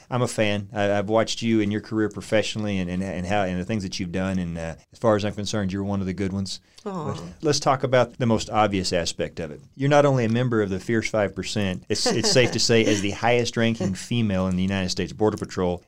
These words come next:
Speaker 1: you're the captain. You're the team captain.
Speaker 2: <laughs> I'm the team captain for my ladies of the Fierce Five percent for sure.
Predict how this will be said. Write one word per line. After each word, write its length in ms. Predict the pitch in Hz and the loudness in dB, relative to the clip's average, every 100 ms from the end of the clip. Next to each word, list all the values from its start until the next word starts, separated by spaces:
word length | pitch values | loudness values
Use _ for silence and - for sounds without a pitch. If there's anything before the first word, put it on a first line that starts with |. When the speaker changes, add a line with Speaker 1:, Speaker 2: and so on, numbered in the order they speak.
| _ | _
Speaker 1:
you're 200 | 104 107 | -2 -2
the 260 | 92 87 - _ _ _ | -2 -6 -10 _ _ _
captain. 400 | - 101 78 80 - | -2 -2 -4 -12 -12
You're 100 | 95 | -8
the 80 | 90 | -6
team 200 | - 98 | -2 -2
captain. 420 | 92 98 87 - - - | 2 2 2 -2 -10 -12
Speaker 2:
<laughs> 160 | - | -2
I'm 180 | 226 240 | 0 2
the 100 | 262 | 0
team 280 | 254 240 226 | 0 0 0
captain 420 | 214 190 185 180 | 0 -2 0 -2
for 180 | 175 170 | -2 -2
my 380 | 160 160 160 156 - - | -2 -2 -2 -6 -10 -4
ladies 680 | 185 214 226 220 220 220 190 | 4 6 6 2 0 0 -2
of 120 | 165 | -2
the 120 | 165 | -2
Fierce 360 | - 190 180 - | -2 -2 -2 -2
Five 300 | 180 165 - | -2 -2 -4
percent 380 | 170 - 160 | -4 -4 -6
for 120 | 156 123 | -6 -8
sure. 420 | - 160 135 | -4 -4 -6